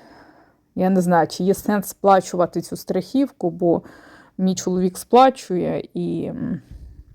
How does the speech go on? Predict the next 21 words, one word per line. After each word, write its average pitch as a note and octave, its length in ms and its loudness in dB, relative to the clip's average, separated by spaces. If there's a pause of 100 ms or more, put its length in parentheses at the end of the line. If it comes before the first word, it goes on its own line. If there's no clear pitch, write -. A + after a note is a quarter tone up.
(520)
з G3+ 120 4
яким A3+ 300 8
я G3+ 100 6
не F#3 120 6
живу, F#3 440 0 (760)
і G3 80 0
для F#3 160 8 (180)
якого G3+ 460 6
я F#3 140 6
готувала F3 560 2
вечерю. G#3 640 4 (480)
<laughs> - 500 -12
Він G4 200 10
для D4 140 12
мене A#3+ 300 10
хороше A3+ 460 6
робить, G#3 340 0 (100)
і - 20 4
я D#4+ 140 6
для A#3 180 4
нього. G3+ 440 2